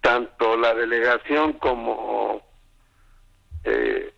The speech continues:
el sistema de aguas de la Ciudad de México reaccionamos rápido y el daño fue, sí se presentó, pero,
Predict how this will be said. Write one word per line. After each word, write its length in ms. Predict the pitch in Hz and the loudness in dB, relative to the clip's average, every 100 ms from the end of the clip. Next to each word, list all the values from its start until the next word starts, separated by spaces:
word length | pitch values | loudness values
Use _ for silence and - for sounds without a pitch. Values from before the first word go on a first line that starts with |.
| - | -8
el 440 | 127 127 127 120 | -2 0 0 -2
sistema 420 | - 110 151 156 151 | -8 -4 0 2 2
de 80 | |
aguas 240 | 156 143 131 | 2 2 0
de 80 | 120 | 0
la 140 | 113 | 0
Ciudad 260 | 113 120 143 | 2 2 2
de 100 | 147 | 2
México 600 | 151 143 139 - - 131 | 2 0 -4 -4 -2 0
reaccionamos 760 | 110 107 - 117 135 135 120 | 0 -2 -2 0 2 2 2
rápido 680 | 131 143 - 143 139 143 - _ _ _ - - _ _ - | 2 2 0 -2 0 0 -4 _ _ _ -20 -20 _ _ 0
y 340 | 196 233 - 147 | 2 2 0 0
el 200 | 139 127 | 0 2
daño 420 | 147 160 160 151 - | 2 4 2 0 0
fue, 840 | 143 135 143 139 135 117 104 95 - - - | 2 4 4 4 4 2 2 -2 -8 -20 -2
sí 140 | 302 - | -2 0
se 80 | 165 | 0
presentó, 680 | - 139 147 135 156 151 - | 0 0 -2 0 0 0 2
pero, 560 | 123 110 107 95 98 | 2 4 4 2 -2